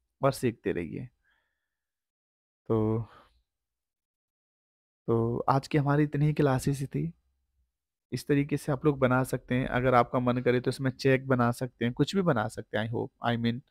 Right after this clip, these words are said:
तो thank you so much everyone for watching this video।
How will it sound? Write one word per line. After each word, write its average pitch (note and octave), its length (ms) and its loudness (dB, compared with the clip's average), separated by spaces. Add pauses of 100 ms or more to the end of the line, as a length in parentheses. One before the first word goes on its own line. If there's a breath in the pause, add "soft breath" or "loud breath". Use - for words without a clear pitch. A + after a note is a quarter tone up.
(1000 soft breath)
तो G#2+ 300 -8 (100)
thank D3+ 180 0
you - 260 0
so D#3 140 6
much - 260 -2 (1300)
everyone C3 360 -2
for D3+ 140 -2
watching B2 360 2
this A#2+ 180 -6
video। C3+ 340 -2